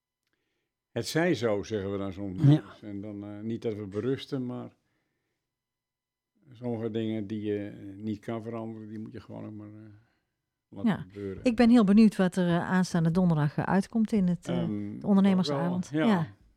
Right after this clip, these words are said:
Speaker 3: En, eh, ik wens jullie veel succes en wijsheid.
Speaker 2: En dan wensen we heel veel sterkte toe, <laughs> dat
Speaker 3: Ja.
Speaker 2: het
Speaker 1: Ja,
Speaker 2: allemaal
Speaker 1: ja,
Speaker 2: goed
Speaker 1: ja,
Speaker 2: komt.
Speaker 1: dat, dat, dat zal wel lukken. We doen
Speaker 2: Nee.
Speaker 1: het beste en meer kan niet.
Speaker 2: Ja,
Speaker 3: Ja.
Speaker 2: meer kunnen we niet
Speaker 3: Wij
Speaker 2: doen,
Speaker 3: vragen
Speaker 2: hè.
Speaker 3: ook, eh, tegenwoordig, hebben we ook aan jou gevraagd, Rob, wat jouw favoriete plaat is die jij wilt horen aan het eind van, eh,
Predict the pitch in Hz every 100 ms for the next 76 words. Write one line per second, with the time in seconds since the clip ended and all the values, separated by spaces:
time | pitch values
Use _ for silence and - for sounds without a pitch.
0 | _ _ _ - - 196 170 156 165 190
1 | 220 190 208 180 202 196 - - 214 180
2 | 165 180 247 - 247 190 151 131 123 120
3 | 120 139 107 - - 143 175 170 180 -
4 | 202 170 135 139 160 - 165 - - 156
5 | 123 120 185 165 117 104 147 107 101 107
6 | 95 - 117 113 107 110 98 90 90 110
7 | 143 156 120 135 127 123 120 113 107 101
8 | 107 127 123 90 120 123 135 117 127 123
9 | 117 262 262 226 233 240 233 226 220 208
10 | 208 196 214 190 175 180 196 202 175 180
11 | 170 180 175 - 151 170 165 156 - 175
12 | 165 196 - 170 202 233 214 240 240 226
13 | 220 233 220 214 214 208 202 - 190 190
14 | 190